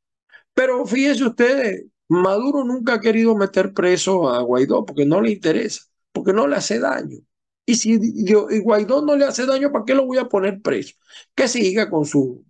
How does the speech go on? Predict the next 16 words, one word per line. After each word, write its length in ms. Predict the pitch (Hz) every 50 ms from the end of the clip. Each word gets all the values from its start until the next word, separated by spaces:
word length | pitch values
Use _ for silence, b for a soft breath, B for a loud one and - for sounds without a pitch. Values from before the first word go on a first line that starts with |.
| _ _ _
bobie-, 520 | 127 135 143 139 139 143 143 139 127 110 123
bobería 840 | 123 139 131 127 127 120 120 123 139 151 156 151 139 127 123 - _ _ _ _ _ _ _
diciendo, 680 | - 123 139 131 - - 143 135 135 151 160 160 151 139
y 120 | 127 123
algunos 400 | 120 117 117 127 135 143 151 147
periodistas 640 | - - 151 139 135 127 123 131 135 120 - 151 143
que 120 | - 131
se 160 | 117 - 120 110
prestan 540 | - - 123 131 135 127 - - 123 123
para 300 | - - 127 123 123 127
eso, 200 | 139 175 220 285
porque 200 | - 208 165 127
les 180 | 123 120 113 -
pagan, 400 | - 165 156 151 151 175 190 -
por 160 | - 147 135
supuesto, 580 | - 139 143 - 170 180 165 - - 226 233